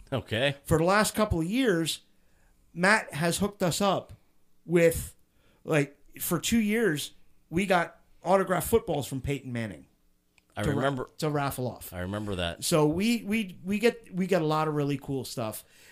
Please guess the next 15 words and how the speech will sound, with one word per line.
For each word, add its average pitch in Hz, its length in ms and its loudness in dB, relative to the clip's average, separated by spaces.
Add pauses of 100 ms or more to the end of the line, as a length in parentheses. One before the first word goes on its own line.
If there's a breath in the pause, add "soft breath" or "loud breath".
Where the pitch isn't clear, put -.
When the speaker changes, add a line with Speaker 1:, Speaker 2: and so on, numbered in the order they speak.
(120 loud breath)
Speaker 2:
And 190 300 2
the 185 60 0
biggest 196 400 0
thing 170 180 -2
is 143 300 -4 (400 soft breath)
we 190 220 0
are 180 180 4
able 175 300 2
to 147 600 -2 (260)
raise 160 320 0
money 135 320 -2
for 120 460 -4 (180)
a 147 80 -4
worthwhile 123 500 -2
cause. - 420 -16